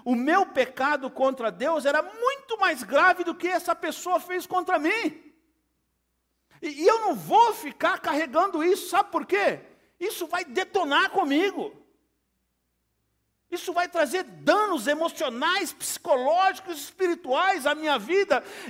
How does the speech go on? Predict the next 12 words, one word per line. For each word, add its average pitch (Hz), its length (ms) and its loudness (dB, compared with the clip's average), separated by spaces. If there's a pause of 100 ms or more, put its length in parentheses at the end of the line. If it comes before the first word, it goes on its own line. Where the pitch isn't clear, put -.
(220)
irreversíveis. 370 1120 4
Então, 359 260 -2
enquanto 440 480 0
mais 370 300 -4
rápido 330 520 4 (200)
eu 339 100 2
me 349 140 -2
ver 339 260 0
livre 330 300 4
disso, 370 300 -4
melhor 381 600 8
é. 196 400 4